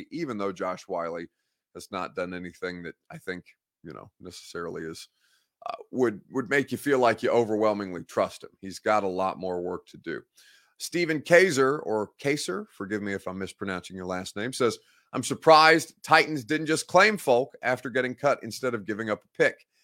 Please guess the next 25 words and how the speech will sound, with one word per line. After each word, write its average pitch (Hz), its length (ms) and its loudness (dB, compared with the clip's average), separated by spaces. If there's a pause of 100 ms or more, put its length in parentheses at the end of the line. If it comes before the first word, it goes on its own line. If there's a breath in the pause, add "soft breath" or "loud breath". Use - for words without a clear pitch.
(520)
Uh, - 520 -6
I 78 40 -8
mean, 98 180 -6
it's - 140 -8
a 254 100 -2 (140)
twenty 254 300 -8
twenty-five, 170 640 -4
uh, 156 420 -4
it's 196 140 -12
a 190 60 -6
twenty 202 240 -8
twenty-five, 139 680 -2 (240)
uh, 101 380 0
seventh 92 340 -6
rounder. 52 280 -14 (200)
You 113 100 -20
know, 104 120 -14
what, 104 300 -4
what 110 120 -4
is 90 100 -8
a 90 60 -8
twenty - 220 -14
twenty-five - 400 -20
seventh - 260 -20
rounder? - 280 -20